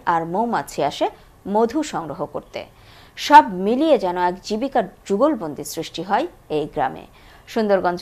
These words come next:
উপজেলার কৃষি অফিসার মোহাম্মদ রাশিদুল কবির জানান, খেজুর রসের ও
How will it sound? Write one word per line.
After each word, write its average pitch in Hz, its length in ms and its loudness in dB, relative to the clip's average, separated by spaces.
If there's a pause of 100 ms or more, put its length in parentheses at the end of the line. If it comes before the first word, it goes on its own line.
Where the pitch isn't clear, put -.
উপজেলার 170 420 0 (240)
কৃষি - 320 -4
অফিসার 156 440 -4
মোহাম্মদ 190 340 -6
রাশিদুল 170 460 -2
কবির 147 300 -6
জানান, 175 220 2 (340)
খেজুর 214 400 2
রসের 214 360 0 (120)
ও - 20 -2